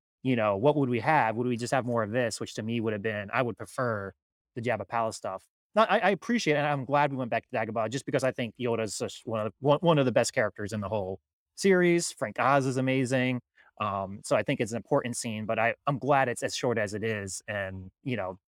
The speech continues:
does what it does, and that's it. And I don't, I don't know what else you would add then if you,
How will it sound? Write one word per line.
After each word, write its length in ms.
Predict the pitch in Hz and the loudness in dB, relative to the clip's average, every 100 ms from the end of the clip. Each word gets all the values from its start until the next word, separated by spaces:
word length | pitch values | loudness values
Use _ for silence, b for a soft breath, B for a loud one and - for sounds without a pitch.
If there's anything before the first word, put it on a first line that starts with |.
| _ | _
does 160 | 147 123 | 2 2
what 80 | 123 | -2
it 60 | 117 | -4
does, 240 | 113 110 | -4 -4
and 80 | 110 | -8
that's 180 | 110 139 | -6 -4
it. 140 | 131 | -4
And 100 | 131 | -4
I 120 | 135 | -4
don't, 200 | 139 147 - | -2 -4 -2
I 80 | 151 | -2
don't 100 | 147 | -2
know 60 | |
what 80 | 131 | -2
else 160 | 131 - | -4 -4
you 60 | 117 | -8
would 80 | 117 | -2
add 240 | 127 127 | -2 -2
then 140 | 110 107 | -4 -8
if 80 | |
you, 80 | 120 | -10